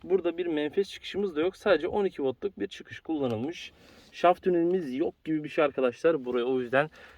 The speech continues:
çok rahat bir şekilde oturabilirsiniz. Koltuklarımız ise gerçekten çok rahat. Full kumaş ama bence rahat. Şöyle yan kapı detaylarına da bir bakalım mı? Yan kapımızda soldaki gibi arkadaşlar krom kapı kolumuz ve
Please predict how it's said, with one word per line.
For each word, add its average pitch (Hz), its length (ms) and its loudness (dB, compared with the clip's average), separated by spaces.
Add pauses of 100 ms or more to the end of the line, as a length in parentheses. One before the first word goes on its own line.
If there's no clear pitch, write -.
(140)
çok - 320 -4
rahat 151 320 0
bir 131 80 2
şekilde 123 440 -2
oturabilirsiniz. 127 920 0 (640)
Koltuklarımız 156 680 6
ise 165 240 2 (540)
gerçekten - 400 -6
çok - 260 -6
rahat. - 260 -6 (2000)
Full 151 220 -2
kumaş 139 440 0
ama 143 220 0 (760)
bence 113 380 -2
rahat. 104 360 -6 (240)
Şöyle - 440 -2
yan 120 220 0
kapı 120 240 -8
detaylarına 117 460 0
da 120 100 -2
bir 117 100 -8
bakalım 131 280 4
mı? 123 160 -2 (600)
Yan 147 160 6
kapımızda 120 460 0
soldaki 131 440 2
gibi 120 140 2
arkadaşlar 104 520 -2
krom 143 260 4
kapı - 260 -12
kolumuz 117 440 -4
ve 131 140 0